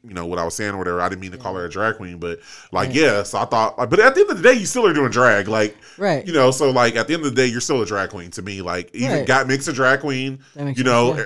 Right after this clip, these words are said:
Speaker 1: you're, it's drag, it's period, you know.
Speaker 2: Yeah.
Speaker 1: So,
Speaker 2: How did that feel
Speaker 1: um,
Speaker 2: for you though, being, like, kinda, like, dragged for that? Like,
Speaker 1: You know what? Honestly, um,
Speaker 2: did you have
Speaker 1: I,
Speaker 2: to, like,
Speaker 1: I appreciate it.
Speaker 2: self-analyze?
Speaker 1: I
Speaker 2: Oh, okay,
Speaker 1: appreciate
Speaker 2: cool.
Speaker 1: it.
Speaker 2: Yeah.
Speaker 1: Like, honestly, I,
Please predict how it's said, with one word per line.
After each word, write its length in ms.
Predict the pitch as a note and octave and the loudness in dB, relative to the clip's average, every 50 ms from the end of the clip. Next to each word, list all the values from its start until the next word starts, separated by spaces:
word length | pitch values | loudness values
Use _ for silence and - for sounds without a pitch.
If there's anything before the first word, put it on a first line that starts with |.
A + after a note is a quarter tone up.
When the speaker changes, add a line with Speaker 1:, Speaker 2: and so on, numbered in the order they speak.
| - B2+ | -8 -6
Speaker 1:
you're, 300 | C#3+ C3 C#3+ C#3+ - - C#3 | -2 0 2 2 0 0 -2
it's 200 | D3 C#3 A#2+ - | -2 -2 -2 -2
drag, 460 | - F#3 F#3+ D3 G2 F#2 G2+ G2 - - | 0 2 4 4 2 0 -2 -6 -10 -16
it's 180 | B2+ A#2+ - | -18 -12 -6
period, 380 | - - D#3+ A2+ G2 G2 G2+ A#2+ | -4 -2 -2 0 -2 -2 -4 -4
you 80 | C3 C3+ | 0 2
know. 140 | C3 B2+ | 2 2
Speaker 2:
Yeah. 40 | B2+ | 2
Speaker 1:
So, 400 | C3+ B2+ B2+ G#2+ G#2+ G#2+ G#2+ G#2+ - - - - | 0 0 0 2 2 2 0 -2 -6 -16 -12 -6
Speaker 2:
How 100 | - F#3 | -2 -2
did 100 | G#3 A3 | 0 2
that 220 | B2+ B2 A#2+ - A3 | 2 2 2 2 0
feel 80 | A3 | -2
Speaker 1:
um, 60 | G#3+ G#3+ | -4 -6
Speaker 2:
for 560 | - G3 F#3 F3 D#3+ D#3 D3 C#3+ C#3 C3+ C3 B2+ - | -8 -14 -10 -8 -6 -6 -4 -4 -6 -6 -8 -8 -10
you 320 | C#3+ C#3 C3+ C#3 F3 G3 F#3+ | -14 -16 -16 -14 -12 -8 -4
though, 200 | D3 C3+ B2+ B2 | -4 -2 -2 -4
being, 320 | A#2 B2 C#3 C#3 C#3 C3 B2+ | -4 -6 -8 -8 -10 -12 -12
like, 240 | A#2+ A2+ G#2+ G2 - _ _ _ _ _ _ | -10 -10 -10 -12 -14 _ _ _ _ _ _
kinda, 200 | - D#3 E3 D#3+ | -10 -8 -6 -4
like, 180 | D3+ C3+ C3 A#2 | -4 -6 -6 -6
dragged 300 | B2 C3 C3 D3 D#3 - | -6 -6 -6 -6 -8 -10
for 100 | - A#2 | -12 -16
that? 280 | A2 G2+ F#2 _ _ _ | -18 -18 -20 _ _ _
Like, 200 | A#2 A#2+ A#2 G#2 _ _ _ _ _ _ - | _ -20 -20 _ _ _ _ _ _ _ -8
Speaker 1:
You 120 | C#3+ C#3 E3+ | -2 2 4
know 100 | G3+ A3+ | 4 6
what? 200 | C4 C#4 C4+ - C3 | 6 4 2 2 2
Honestly, 520 | C#3+ E3 G#3 G#3 - A3+ A3 A#3+ - - | 2 2 0 0 -4 -4 -4 -4 -4 -2
um, 380 | C#3+ D3 D3+ D3 D3 C#3+ C#3 C3+ | -2 0 0 2 0 0 0 0
Speaker 2:
did 160 | D3+ C#3+ B2+ | -2 0 2
you 60 | - | 2
have 40 | C#3+ | 2
Speaker 1:
I, 40 | F3+ | 2
Speaker 2:
to, 60 | D#3+ | 2
like, 100 | C#3+ C3 | 2 4
Speaker 1:
I 80 | F3 | 4
appreciate 380 | A3 E3 D3+ G#3 G3+ C#3 D#3+ B2 | 4 4 2 0 0 2 2 2
it. 0 | |
Speaker 2:
self-analyze? 400 | - - A#2+ - F2+ - - - - | 2 2 0 -2 -4 -6 -10 -6 -2
Speaker 1:
I 80 | B3 | 0
Speaker 2:
Oh, 60 | B3+ A#3 | 2 4
okay, 80 | A3 G#3 | 4 4
Speaker 1:
appreciate 300 | G3 - - A2 G#2 G2+ | 2 2 0 0 0 0
Speaker 2:
cool. 80 | G#2 | -2
Speaker 1:
it. 100 | A2 - - | -4 -6 -4
Speaker 2:
Yeah. 60 | B2+ B2+ | 0 0
Speaker 1:
Like, 200 | A#2+ A#2+ B2 A#2+ - | 0 0 0 -2 -2
honestly, 360 | A#2+ C#3 F#3+ - - G#3+ F3 - | -2 -2 -2 -2 -4 -4 0 2
I, 260 | B2+ D3 F3+ G3+ | 2 2 2 2